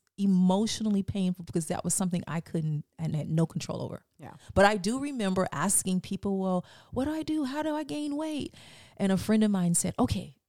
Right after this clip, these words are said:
Speaker 1: at night you eat peanut butter,
Speaker 2: <laughs>
Speaker 1: jelly sandwiches, and ice cream and
Speaker 2: My
Speaker 1: bananas."
Speaker 2: gosh.
Speaker 1: And this is what I did. I made myself sick.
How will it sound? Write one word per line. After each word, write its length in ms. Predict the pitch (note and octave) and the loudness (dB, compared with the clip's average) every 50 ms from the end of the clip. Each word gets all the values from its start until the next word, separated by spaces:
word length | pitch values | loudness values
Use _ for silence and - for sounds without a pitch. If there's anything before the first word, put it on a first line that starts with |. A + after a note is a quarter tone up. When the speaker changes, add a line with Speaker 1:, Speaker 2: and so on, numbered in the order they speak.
| _ _ _ _ _ _ _ - | _ _ _ _ _ _ _ -12
Speaker 1:
at 140 | G3+ F#3+ | -8 -4
night 440 | E3+ F3+ G3+ G#3+ A#3+ C4 A#3+ - - | -2 0 0 0 0 0 -2 -2 -2
you 160 | F3 F#3+ G#3 - | -2 -2 -2 -2
eat 180 | - F3 - - | -4 -8 -6 -4
peanut 420 | - - - C#4 D4+ D#4 D#4+ - - | -4 -2 -2 0 -2 -2 -4 -4 -2
butter, 640 | C4+ B3+ C4 C4 C4 C4 B3+ B3+ C4 C4+ C4+ - - - | -2 -2 0 0 0 0 0 -2 -2 -2 -2 -4 -4 -6
Speaker 2:
<laughs> 60 | - | -6
Speaker 1:
jelly 340 | - A3+ A3 B3 C4 C4+ C4 | -8 -8 -8 -8 -8 -8 -6
sandwiches, 720 | - - C4 B3+ B3 B3+ A#3+ - B3+ B3 B3 A#3+ A#3+ - | -4 -2 0 0 2 2 0 0 0 0 0 2 2 0
and 160 | - F#3 D#3+ - - | 0 -2 -2 -2 -2
ice 340 | D#3 F#3 G#3 G3+ - - - | -2 0 0 -2 -2 -4 -6
cream 420 | - - - C#3+ - - - - - | -6 -6 -6 -4 -4 -6 -6 -4 0
and 180 | - F3 E3 D3 | 0 2 2 2
Speaker 2:
My 60 | F3+ | 0
Speaker 1:
bananas." 440 | E3+ E3+ F3+ F3+ F#3 F#3 E3+ E3 E3 | 0 0 0 0 -2 -2 -4 -4 -6
Speaker 2:
gosh. 680 | - D3+ C3+ A#2 A#2+ A#2+ - D#3+ D#3+ - - - - _ _ _ _ _ - | -6 -6 -4 -4 -4 -2 -4 -4 -6 -8 -12 -16 -18 _ _ _ _ _ 4
Speaker 1:
And 100 | A#3 A#3+ | 4 6
this 160 | C#4+ C#4+ C4+ | 6 4 2
is 100 | D4 C#4+ | 2 2
what 140 | D4 D4+ D4+ | 2 2 2
I 120 | C#4 C4 | 2 0
did. 460 | A3+ G3+ A#3 - - - - - - - _ _ _ _ - | 0 -2 -4 -4 -2 -2 -4 -4 -8 -10 _ _ _ _ -6
I 60 | - | -2
made 140 | - B3+ B3+ B3+ | 0 0 0 2
myself 360 | C4 B3 A#3 - - G#3+ G3 | 2 2 2 2 2 4 4
sick. 440 | - - - - - - - F#3 | 2 2 2 0 0 0 0 0